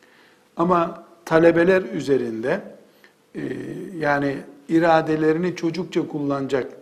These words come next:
yaşlarda olanlar üzerinde veya işte medrese gibi, Kur'an kursu gibi ya da İmam Hatip liseleri gibi yerlerde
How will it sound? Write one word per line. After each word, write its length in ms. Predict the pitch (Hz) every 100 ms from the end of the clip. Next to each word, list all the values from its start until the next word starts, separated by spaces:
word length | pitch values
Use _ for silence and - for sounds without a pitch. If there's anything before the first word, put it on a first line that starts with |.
| - _ -
yaşlarda 600 | 135 131 156 143 139 180
olanlar 520 | 135 131 123 113 113
üzerinde 480 | 104 107 101 104 131
veya 540 | 151 147 143 143 - - -
işte 160 | - 139 202
medrese 600 | 175 143 143 151 143 147
gibi, 220 | 127 123
Kur'an 360 | 123 139 143 143
kursu 300 | 147 131 143
gibi 320 | 131 123 135 - - - _ -
ya 160 | 147
da 340 | 143 143 143 - - _
İmam 260 | 165 156 156
Hatip 300 | 151 143 139 - - - _
liseleri 540 | 135 135 143 139 139 139
gibi 240 | 139 135
yerlerde 720 | 131 139 139 139 123 131 180